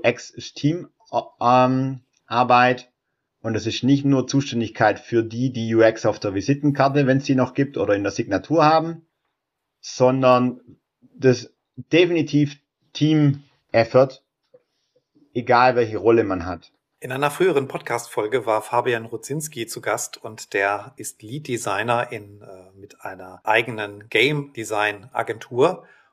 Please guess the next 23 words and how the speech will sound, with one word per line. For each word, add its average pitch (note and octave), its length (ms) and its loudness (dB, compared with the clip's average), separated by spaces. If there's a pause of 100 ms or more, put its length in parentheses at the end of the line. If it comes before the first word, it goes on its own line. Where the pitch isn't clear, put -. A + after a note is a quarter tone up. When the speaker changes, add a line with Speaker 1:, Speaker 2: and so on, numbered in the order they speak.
(120)
Speaker 2:
Und, B2 420 -4
äh, A#2+ 240 2
wir A2+ 140 4
haben C#3+ 160 2
mal C3 120 2
diese C3 240 -2
verschiedenen C3+ 460 -4
Rollen A#2+ 400 2
im B2+ 140 -12
Game-Design A2+ 680 -4
auseinandergezogen. G#2+ 1040 -10 (460)
Und A#2+ 120 -18
je F3 120 -4
tiefer F3+ 400 2
wir C3 180 4
reingekommen A2+ 640 -2
sind, B2+ 240 -6
umso B2+ 240 -6
mehr C3 260 -2
Aufgaben A#2 580 -4
gab G2 300 -4
es. - 300 -12
Und A#2+ 380 -14